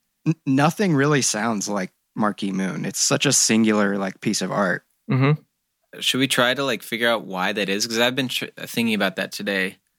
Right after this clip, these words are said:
Speaker 3: like, why it sounds so particular and why still it sounds
Speaker 1: I think, uh, you know,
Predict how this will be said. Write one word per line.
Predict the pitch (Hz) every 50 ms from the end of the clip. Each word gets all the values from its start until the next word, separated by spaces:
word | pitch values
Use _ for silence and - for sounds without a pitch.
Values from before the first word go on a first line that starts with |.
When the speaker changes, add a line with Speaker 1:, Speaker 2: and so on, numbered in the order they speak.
| _ _ _ _ _ _ _ _ _ _ _
Speaker 3:
like, | - 101 101 95 -
why | 104 101 101 101
it | 104 104 98 -
sounds | - 104 101 98 95 -
so | - 107
particular | 92 - 92 - 104 98 - - 101 95 92 90 90
and | 92 92
why | 92 95 95 95 95 90
still | - - - - - 127 123 120 113 101 95
it | 90 - -
sounds | - 101 95 87 90 92 - - - - -
Speaker 1:
I | - 139 135 139
think, | - - 160 175 190 190 - - - _ _ _ _ _ _ _ _ _ _ _ -
uh, | 165 - _ _ _ _ _ _ _ _ _ _ _ _ _ _ _ -
you | 160 147
know, | 135 127 117 117 110